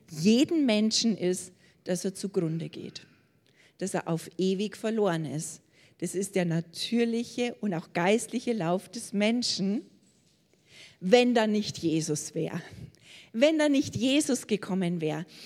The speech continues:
wenn da nicht dieser Gott wäre, der die Menschen so sehr liebt, dass er es einfach gar nicht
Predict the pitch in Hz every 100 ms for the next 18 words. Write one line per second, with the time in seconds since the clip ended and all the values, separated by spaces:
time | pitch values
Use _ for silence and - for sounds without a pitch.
0 | - 208 277 285 294 302 - 269 262 233
1 | - 233 302 - 208 214 233 233 247 226
2 | 247 302 - 262 - 269 247 208 196 247
3 | 277 208 247 - - - 240 285 269 -
4 | 240 240 277 220 220 220